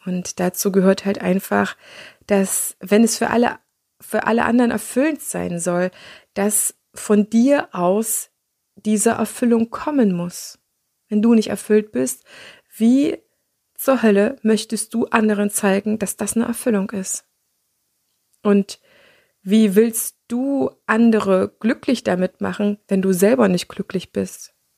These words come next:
Das Wichtigste ist, dass du zufrieden bist. Danke, dass du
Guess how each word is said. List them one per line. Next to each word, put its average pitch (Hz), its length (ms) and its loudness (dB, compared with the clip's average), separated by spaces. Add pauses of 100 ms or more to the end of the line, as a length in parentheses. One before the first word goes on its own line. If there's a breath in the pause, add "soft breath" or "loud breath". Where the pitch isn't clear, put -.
(200)
Das 196 260 -2
Wichtigste 208 520 0
ist, - 140 -2
dass - 180 -2
du 226 120 -2
zufrieden 208 520 -2
bist. - 380 -6 (1700 loud breath)
Danke, 330 320 2
dass 262 240 0
du 247 500 0